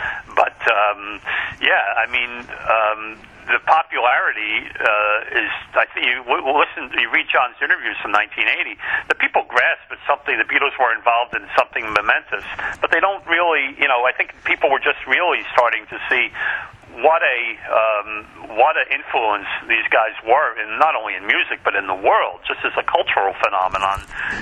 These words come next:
You know, when you can go back and forth, well, did they instigate it, or were they just part of it and wrapped up in it, or was it both? But, uh, you know, they changed an awful lot of things in the world, uh, because, changed because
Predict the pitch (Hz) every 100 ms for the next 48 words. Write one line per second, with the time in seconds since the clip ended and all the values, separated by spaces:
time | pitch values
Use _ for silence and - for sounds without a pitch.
0 | - 139 120 120 113 127 117 127 - 123
1 | - - - 131 127 123 - 131 127 120
2 | 117 110 123 175 - - 156 139 131 110
3 | 104 107 107 - 117 - 175 180 165 143
4 | 135 110 110 110 151 - 170 160 123 104
5 | 107 - - - 165 - - - - -
6 | 131 127 - - 117 117 120 - - 165
7 | 214 107 113 123 143 156 - - - -
8 | - - 143 170 - 127 - 170 175 165
9 | 156 - 170 202 - 104 98 104 101 104
10 | 110 131 110 107 104 113 - - - 117
11 | - 117 113 151 - 151 151 180 - -
12 | 104